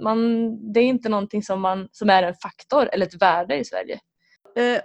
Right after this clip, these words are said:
Speaker 2: jag tänkte också säga det här, när under skolgången k-, f-, hörde man någonsin någon säga: "Ja, man kan välja att jobba heltid eller inte,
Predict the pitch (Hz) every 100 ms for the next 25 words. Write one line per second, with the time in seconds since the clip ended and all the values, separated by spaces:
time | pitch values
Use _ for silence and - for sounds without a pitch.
0 | - 247 330 311 254 226 220 226 220 -
1 | 233 269 302 226 - 208 208 - 208 208
2 | 240 196 190 220 - _ _ _ _ _
3 | - - - - 214 226 208 226 190 202
4 | 214 196 - 214 196 185 185 190 196 196
5 | _ _ _ _ _ 370 381 370 349 302
6 | 247 247 277 262 254 233 226 240 277 349
7 | 440 466 466 _ 392 220 - 277